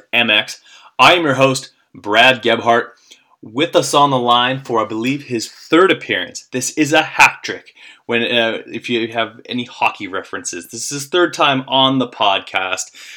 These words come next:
Uh, he's ran his own team. He's ran two strokes in, in outdoor nationals, and, uh, he probably has a more interesting Instagram than anybody else out there. Maybe a, a,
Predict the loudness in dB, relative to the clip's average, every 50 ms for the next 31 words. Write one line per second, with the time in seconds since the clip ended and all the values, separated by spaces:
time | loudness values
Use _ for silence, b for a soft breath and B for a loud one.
0 | B B 4 6 8 8 6 6 6 4 2 0 -4 -10 -10 -2 2 4 4 4
1 | 4 2 0 2 2 2 4 4 2 0 -4 -6 -6 -4 -2 0 0 0 0 0
2 | -2 -2 -4 -4 -4 -2 0 0 0 -2 -4 -8 -8 -6 -6 -6 -4 -2 2 2
3 | 2 2 0 -6 -8 -10 -12 -16 _ _ -12 -12 -12 -14 -18 -18 -20 _ _ _
4 | _ _ _ _ b b b b b b b b 2 2 2 2 2 0 0 0
5 | 2 2 4 4 4 4 2 -2 -4 -2 -2 -2 -2 -4 -4 -6 -4 -2 0 2
6 | 2 2 0 -2 -4 -2 0 2 2 2 0 -4 -8 -8 -4 0 0 2 2 2
7 | 2 2 0 0 0 -2 -4 -4 -2 0 0 0 -2 -2 -6 -6 -6 -8 -10 -8
8 | -6 -6 -6 -6 -8 -8 -10 -12 -10 -6 -4 -4 -4 -4 -6 B B B B B
9 | B -10 -6 -6 -4 -6 -6 -6 -6 -6 -4 -4 -4 -4 -4 -6 -8 -10 B B
10 | B B B -4 -4 -4 -4 -4 -4 -4 -4 -4 -6 -8 -8 -6 -4 -4 -6 -6
11 | -8 -10 -10 -10 -10